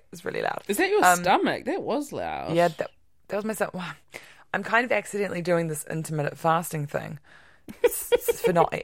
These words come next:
Speaker 1: I, I, but purely by accident 'cause I just don't get up in the morning, uh, and eat. So I, I end up fasting for sixteen hours,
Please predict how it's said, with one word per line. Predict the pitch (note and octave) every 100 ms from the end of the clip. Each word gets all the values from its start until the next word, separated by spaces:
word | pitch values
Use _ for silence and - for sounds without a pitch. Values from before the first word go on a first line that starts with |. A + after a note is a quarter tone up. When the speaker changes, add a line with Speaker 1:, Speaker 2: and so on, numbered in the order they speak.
| - -
Speaker 1:
I, | F3 -
I, | - A#2 - - - A#4+ - -
but | F#3 - - G#4
purely | F#3+ E3
by | D#3 D3+
accident | F#3 - D3+ D3
'cause | D#3+
I |
just | D#3 D3+
don't | - D3+ C#3+
get | D#3
up | C#3+ D3
in |
the | D3
morning, | D#3 F#3 D3 - D#3+ - - - C#5 - C5 B4+
uh, | D#3 -
and | - -
eat. | B4 - B4+ B4 - - - _ -
So | - - G3 G3 F#3 D#3+ - _ _ - - - -
I, | E3+ D#3+
I | D3+ D#3
end | F#3+
up | C#3+
fasting | - F#3 F#3+ - D3+
for | -
sixteen | D3+ D3 - D#3 D3+
hours, | F3 F3+ B2+ C3+ -